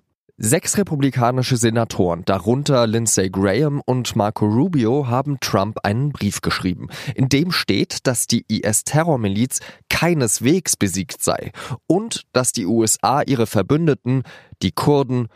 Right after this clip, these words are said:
völlig im Stich lassen würden. Mehr als zweitausend amerikanische Soldaten sind im Norden Syriens stationiert. Sie bekämpfen dort an der Seite der verbündeten kurdischen Milizen den sogenannten Islamischen Staat.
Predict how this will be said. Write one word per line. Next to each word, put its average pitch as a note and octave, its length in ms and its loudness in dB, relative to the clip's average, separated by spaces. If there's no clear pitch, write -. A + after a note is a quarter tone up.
völlig C#3+ 680 0
im C#3 140 0
Stich - 320 -2
lassen F2+ 380 -2
würden. C#2 340 -2
Mehr B2+ 280 2
als - 280 -2
zweitausend B2+ 880 0
amerikanische A#2 760 2
Soldaten G#2 680 2
sind A2+ 260 0
im G#2 160 0
Norden A#2+ 340 2
Syriens F#2 540 0
stationiert. A2 720 -2
Sie - 180 2
bekämpfen C3 500 0
dort - 320 0
an C#3 140 0
der A#2 100 2
Seite A2 420 0
der B2 200 0
verbündeten B2+ 760 0
kurdischen C3 600 0
Milizen G#2 680 0
den G#2+ 200 0
sogenannten G#2+ 640 0
Islamischen G2+ 640 -2
Staat. - 400 -4